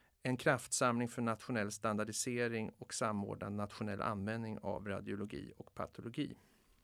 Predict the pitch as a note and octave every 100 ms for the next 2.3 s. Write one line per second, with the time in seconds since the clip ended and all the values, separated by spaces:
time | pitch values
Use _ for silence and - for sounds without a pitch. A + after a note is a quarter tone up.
0 | _ _ _ _ - C#3 A3+ A3 F#3+ F3
1 | - - - D3+ D3 C#3+ D3+ D#3 D#3 D3
2 | C3+ C3